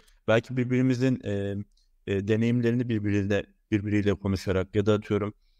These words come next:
e, daha fazla iletişim kurarak birbirimizle bence daha güzel bir şeyler, daha güzel şeyler üretebiliriz. E, biz sadece hani, e, kendi aramızda istişare ederek çıkarttığımız şeyleri bugün bahsettik. Ama hep beraber belki başka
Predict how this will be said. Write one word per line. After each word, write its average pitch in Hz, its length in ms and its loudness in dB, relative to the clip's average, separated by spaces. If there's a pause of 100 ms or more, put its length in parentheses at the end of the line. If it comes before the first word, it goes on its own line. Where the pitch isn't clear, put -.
(160)
e, 98 80 -6 (440)
daha 113 200 2
fazla 107 320 2
iletişim 101 480 -2
kurarak 104 440 -2
birbirimizle 104 680 -4 (340)
bence 135 280 2 (200)
daha 131 160 4
güzel 127 380 2
bir 120 60 -6
şeyler, 110 540 0
daha 120 180 0
güzel 117 280 0
şeyler 117 300 0
üretebiliriz. 113 680 -6 (320)
E, 101 40 -20 (120)
biz 135 80 -12 (100)
sadece 135 440 0
hani, 127 160 -6
e, 107 180 -12 (420)
kendi 117 240 2
aramızda 123 300 2
istişare 117 440 0
ederek 117 280 0 (280)
çıkarttığımız 117 540 0
şeyleri 98 380 0
bugün 92 220 -4
bahsettik. 92 520 0 (480)
Ama 127 340 2 (160)
hep - 220 -4
beraber 107 440 2 (160)
belki 113 260 0
başka 113 440 -2